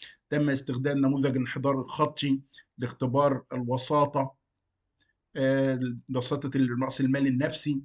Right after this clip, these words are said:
يعني تم استخدام نموذج الخطي المتعدد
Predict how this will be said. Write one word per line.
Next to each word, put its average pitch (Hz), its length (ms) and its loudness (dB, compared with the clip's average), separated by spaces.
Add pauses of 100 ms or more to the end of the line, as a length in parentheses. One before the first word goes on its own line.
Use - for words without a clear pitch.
(640)
يعني 170 500 0 (240)
تم 156 200 2
استخدام 135 480 -2
نموذج 139 200 -4 (100)
الخطي 139 320 -6
المتعدد 135 680 2